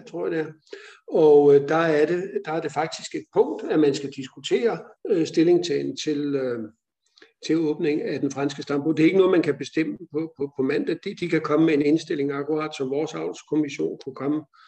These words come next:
med en indstilling, øh, om propulsion, så kan det, det her opdrætter, den her opdrætterorganisation kan komme med en indstilling til, øh, det franske centralforbund.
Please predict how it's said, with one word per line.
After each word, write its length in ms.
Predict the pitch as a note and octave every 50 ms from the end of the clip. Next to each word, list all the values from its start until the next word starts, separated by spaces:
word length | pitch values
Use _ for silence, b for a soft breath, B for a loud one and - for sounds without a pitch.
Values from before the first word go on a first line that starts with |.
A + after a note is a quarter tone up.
| b b b -
med 100 | D#3+ D3+
en 60 | D3+
indstilling, 560 | D3 C#3 C#3 C#3+ - F3 D3+ C#3 C3+ C#3 C3+
øh, 200 | - D3 C#3+ C#3+
om 240 | D3+ D#3+ D3 C3 B2+ -
propulsion, 500 | C#3 C3+ - C#3+ E3 E3+ E3 F#3 E3 E3
så 140 | - D#3
kan 140 | D3 D3+ D3
det, 120 | - C3 - _ -
det 120 | E3 C#3+
her 160 | C#3 D3+ D#3+ D#3
opdrætter, 560 | D3+ D#3 D3+ D#3 - E3+ D#3+ D3 D3+ C3+ - B B B _ -
den 120 | E3 D3+
her 120 | D3+ D#3+
opdrætterorganisation 1120 | D#3 D3+ D3 C#3+ F3 E3+ D#3 D#3 C#3 A#2 - C3+ C3 C3 B2+ - C3+ B2 - - - - - B B B B B B -
kan 100 | D3 C#3
komme 240 | D#3 D#3+ D#3+ E3
med 80 | D#3+ D3+
en 60 | C#3+
indstilling 580 | C#3 C#3+ D3 C#3+ - E3+ D3+ C#3 C#3 C3 C3 -
til, 300 | - C#3+ C#3 C3 C3 C3+
øh, 180 | C3+ C#3+ C#3
det 100 | - A#2+
franske 340 | - B2+ C#3 D3 C#3+ - E3
centralforbund. 760 | - - C3+ - - - D#3+ D#3+ - - - - - - -